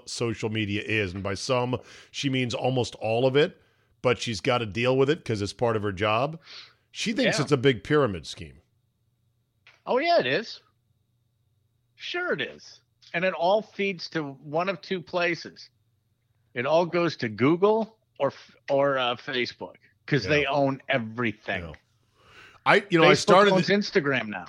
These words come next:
Speaker 1: I know. I started the discussion by saying, "Do you think will come a point in which social media is no longer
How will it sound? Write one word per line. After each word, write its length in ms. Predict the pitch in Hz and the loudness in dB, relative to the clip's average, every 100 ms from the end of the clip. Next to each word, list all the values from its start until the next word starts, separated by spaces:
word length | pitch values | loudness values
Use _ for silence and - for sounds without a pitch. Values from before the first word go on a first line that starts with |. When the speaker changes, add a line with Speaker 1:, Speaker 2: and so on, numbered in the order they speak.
| - - | -16 -4
Speaker 1:
I 100 | 120 | 0
know. 200 | 160 127 | 0 0
I 120 | 113 | 0
started 420 | 110 - 202 214 | 0 0 2 0
the 60 | 156 | -2
discussion 540 | 120 - 135 127 123 | -6 -2 0 0 -2
by 100 | 107 | -4
saying, 500 | 101 - 117 113 107 - | -4 -2 -2 -4 -6 -8
"Do 80 | 120 | -6
you 100 | 107 | -6
think 520 | - 151 185 170 - _ - | -4 -2 -2 -8 -18 _ -10
will 160 | 123 | -8
come 280 | - 127 123 | -4 -2 -2
a 40 | 113 | -4
point 460 | - 127 113 104 - | -6 -4 -4 -6 -10
in 160 | 101 | -10
which 380 | 98 101 92 - _ _ _ _ | -6 -6 -8 -16 _ _ _ _
social 500 | - - 139 139 139 | -12 -2 0 0 -2
media 600 | 127 123 117 117 110 107 - | -2 -2 -2 -2 -2 -4 -8
is 240 | - 107 87 | -12 -10 -8
no 180 | 110 120 | -4 -4
longer 760 | 113 107 107 107 98 95 92 | -2 -2 -2 -4 -4 -4 -6